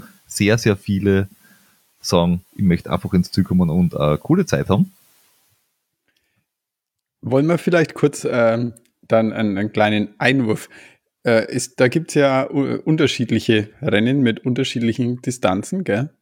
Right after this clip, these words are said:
Speaker 1: Ja.
Speaker 2: Und die haben alle wohlklingende Namen. Und weil man ja in Réunion Französisch redet, äh, Peter, möchtest du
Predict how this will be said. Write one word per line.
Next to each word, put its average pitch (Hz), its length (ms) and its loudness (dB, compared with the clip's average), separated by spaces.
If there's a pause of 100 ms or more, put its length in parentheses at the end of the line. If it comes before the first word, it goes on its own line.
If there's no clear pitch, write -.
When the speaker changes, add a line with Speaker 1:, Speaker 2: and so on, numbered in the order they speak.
(220)
Speaker 1:
Ja. - 240 0
Speaker 2:
Und 123 260 0
die 127 140 4
haben 139 140 0
alle 147 500 0
wohlklingende 147 880 2
Namen. 117 540 -2
Und 101 200 -2
weil 110 120 2
man 131 140 2
ja 127 220 2
in 113 460 0
Réunion 120 720 2
Französisch 123 800 -2
redet, 117 480 -2
äh, 107 220 0
Peter, 110 360 0
möchtest 120 440 -2
du 101 60 2